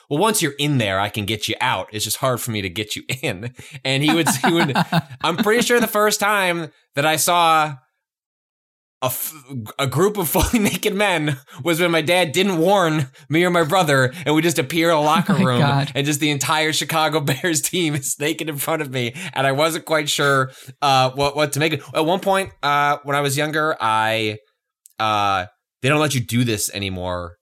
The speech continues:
Speaker 1: um, but when they were kicking the field goal, like, I pulled up the,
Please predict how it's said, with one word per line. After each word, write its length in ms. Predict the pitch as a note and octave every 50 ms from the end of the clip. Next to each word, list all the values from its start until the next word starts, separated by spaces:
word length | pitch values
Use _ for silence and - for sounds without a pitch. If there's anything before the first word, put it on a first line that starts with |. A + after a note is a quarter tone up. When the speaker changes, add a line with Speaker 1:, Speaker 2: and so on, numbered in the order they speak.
| _ _ -
Speaker 1:
um, 360 | G#2 G2+ G2 G2 F#2+ F#2 F2 - _ _ _ _
but 200 | - A#2 - -
when 220 | B2+ B2+ B2 B2
they 80 | A#2 A#2
were 140 | A#2 A2+ A2+
kicking 300 | - D3+ C#3 C3 B2+ A2
the 60 | G#2
field 300 | - - D3 D#3 C3+ A2
goal, 360 | G#2 A2+ G2+ G2 F#2+ F#2 F2 - _ _ _ -
like, 220 | G#2 G2+ - -
I 120 | - A2+ A2
pulled 420 | - - - - D#3 D3 B2 G#2
up 220 | A2+ C3+ C3+ - -
the, 340 | - G2 F2+ E2+ E2+ E2